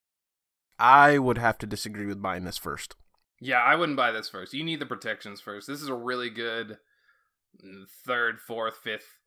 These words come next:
Speaker 2: item, in my opinion.
Speaker 1: But, but, people buy Blackthorn Hammer and people buy Gaia first item, so I guess it could be argued that this could be first.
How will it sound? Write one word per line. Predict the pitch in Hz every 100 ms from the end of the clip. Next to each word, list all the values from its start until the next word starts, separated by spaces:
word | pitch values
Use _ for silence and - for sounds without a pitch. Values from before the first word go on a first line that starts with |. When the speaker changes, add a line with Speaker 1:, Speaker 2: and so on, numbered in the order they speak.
| -
Speaker 2:
item, | 110 107 110 117 _
in | 113
my | 110 110
opinion. | 107 113 113 120 _ _ _ _ _ _ _ _ _ _ _
Speaker 1:
But, | - 190 - _ _ _ _ -
but, | 127 285 269 - _ _ _ _ _ _ _
people | - 185 175
buy | 160 165 151
Blackthorn | 123 160 170 151 143
Hammer | 127 131 127
and | 123
people | 120 139 135
buy | 110
Gaia | 104 110 139 104
first | - 101 -
item, | 95 90 92 98
so | - 135 110
I | 98 92
guess | 127 -
it | 127
could | - 123
be | 135
argued | 113 110 101 101 127 _ _
that | - 90 - _ _ _ _ - - _ _ _ -
this | 120 -
could | - 247 165
be | 101
first. | - 73 -